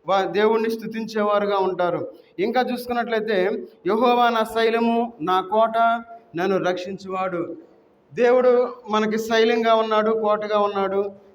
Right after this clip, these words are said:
కేడముగా ఉన్నాడు, రక్షణగా ఉన్నాడు, శృం-, శృంగముగా ఉన్నాడు,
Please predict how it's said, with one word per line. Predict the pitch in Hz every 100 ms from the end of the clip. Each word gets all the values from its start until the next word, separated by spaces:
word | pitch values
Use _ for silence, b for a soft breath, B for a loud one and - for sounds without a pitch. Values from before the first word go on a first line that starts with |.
| _
కేడముగా | 226 226 247 247 233
ఉన్నాడు, | 233 226 220 220
రక్షణగా | 220 196 - 220 220 220
ఉన్నాడు, | 208 214 202 202
శృం-, | 208 190 196 202 185
శృంగముగా | 170 185 202 202 202 202
ఉన్నాడు, | 190 190 185 185 196